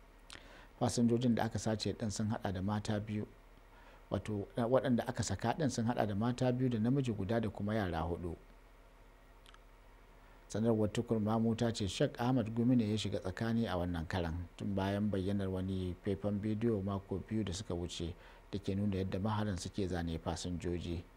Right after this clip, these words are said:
'Yan bindigar sun sako uku daga cikin fasinjojin kwanaki biyu bayan bayyanar bidiyon a ranar ashirin da hudu ga watan Yuli. Sheikh Ahmad Gumi ya tuntuɓi maharan ta hanyar mai baiwa,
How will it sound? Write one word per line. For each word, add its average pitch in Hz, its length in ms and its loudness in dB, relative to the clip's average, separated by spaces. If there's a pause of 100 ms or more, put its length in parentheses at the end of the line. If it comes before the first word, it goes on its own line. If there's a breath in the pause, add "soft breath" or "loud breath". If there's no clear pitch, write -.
(1080 loud breath)
'Yan 101 160 -2
bindigar 101 420 2
sun 98 240 -4
sako 107 480 -4
uku 131 180 -4
daga 95 200 -2
cikin 107 240 -2
fasinjojin 110 680 0
kwanaki 113 460 -2
biyu 98 200 -2
bayan 104 380 0
bayyanar 101 360 -2
bidiyon 92 460 -2
a 90 80 -4
ranar 98 240 0
ashirin 107 240 -2
da 98 60 -2
hudu 92 220 -4
ga 101 100 -2
watan 85 360 -2
Yuli. 82 280 -4 (1300 loud breath)
Sheikh 185 340 6
Ahmad 127 340 6
Gumi 98 360 2
ya 113 140 4
tuntuɓi 107 480 0
maharan 107 420 2
ta 104 100 0
hanyar 104 420 2
mai 90 220 -2
baiwa, 95 560 0